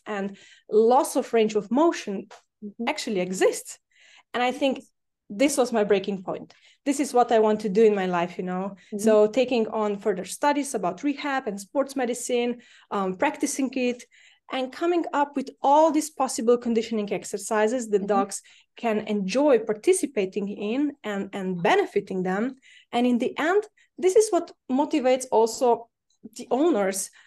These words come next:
Speaker 1: um, to continue practicing them to, to further gain benefits.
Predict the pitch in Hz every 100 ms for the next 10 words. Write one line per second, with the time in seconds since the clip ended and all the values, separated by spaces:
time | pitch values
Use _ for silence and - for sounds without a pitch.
0 | _ _ - 202 214 214 - - 240 226
1 | 370 403 269 240 208 - 214 214 208 196
2 | 185 202 _ - 208 277 233 214 240 214
3 | 170 262 240 - - -